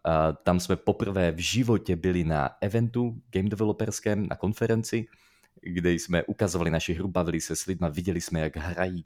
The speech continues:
Card Boba, bylo skvělé. Měli jsme spoustu biznisových talků. Ehm, a tady je takové maličké příjemné přemostění, že jeden z, z... My jsme se vlastně bavili s investormi a publishermi.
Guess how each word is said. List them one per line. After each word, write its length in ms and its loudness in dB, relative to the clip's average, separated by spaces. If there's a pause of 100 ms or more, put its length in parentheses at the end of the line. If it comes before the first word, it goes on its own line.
Card 280 -4
Boba, 400 -6 (120)
bylo 180 -20
skvělé. 600 -4 (680)
Měli 160 4
jsme 140 -2
spoustu 960 -2
biznisových 760 -2
talků. 540 0 (560)
Ehm, 500 -2 (440)
a 40 0
tady 460 2
je 140 0
takové 200 0
maličké 380 2
příjemné 360 0
přemostění, 640 -2
že 140 0
jeden 340 2
z, 180 -4 (760)
z... 220 -2 (380)
My 80 0
jsme 120 -2
se 100 0
vlastně 200 2
bavili 300 4
s 80 -2
investormi 520 0
a 60 -2
publishermi. 580 -10